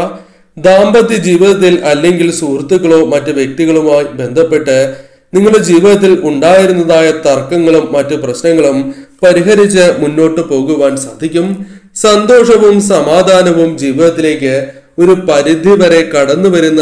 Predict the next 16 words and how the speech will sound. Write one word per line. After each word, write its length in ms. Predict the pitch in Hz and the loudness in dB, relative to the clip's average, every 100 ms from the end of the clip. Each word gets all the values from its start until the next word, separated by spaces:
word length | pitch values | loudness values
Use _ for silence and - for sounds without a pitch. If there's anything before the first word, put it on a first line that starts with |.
| 151 | -2
സമയം 320 | 147 143 147 139 131 | -4 -2 -2 -4 -6
എന്ന 140 | 135 135 135 | -6 -6 -8
കാര്യവും 440 | 123 135 135 131 127 | -8 -8 -6 -8 -8
ഓർക്കുക. 320 | 110 - 160 156 175 - - _ _ _ | -16 -8 -4 -2 -4 -10 -20 _ _ _
വസ്തു 400 | 135 143 - 170 139 135 | -6 -6 -2 -2 -2 -4
വാങ്ങുവാൻ 500 | 131 160 156 143 143 - - _ 180 | -4 -2 0 0 -2 -10 -20 _ 0
അല്ലെങ്കിൽ 360 | 202 226 214 214 190 156 | 2 2 2 0 0 -2
അനുകൂലമായ 800 | 156 165 175 226 208 190 180 175 170 - | 0 0 0 2 2 2 2 2 0 -2
ചില 100 | 156 151 147 | -4 -2 -4
കാര്യങ്ങൾ, 420 | 127 156 147 139 139 - - | -2 -2 0 -2 -4 -12 -8
നിങ്ങൾ 180 | 156 175 165 147 | -2 0 0 -2
ആഗ്രഹിക്കുന്നതായ 840 | 143 139 160 190 185 180 175 165 160 156 | -4 -2 0 0 0 0 2 2 0 -2
ചില 120 | 151 135 139 | -6 -4 -4
കാര്യങ്ങൾ 420 | 131 156 151 147 - | -2 -2 -2 -4 -6
വാങ്ങുവാൻ 560 | 127 123 143 160 135 135 135 - _ 139 | -8 -6 -4 -2 -2 -4 -8 -18 _ -6
അനുകൂലമാണ് 680 | 139 143 160 170 147 139 | -4 -2 -2 0 0 -2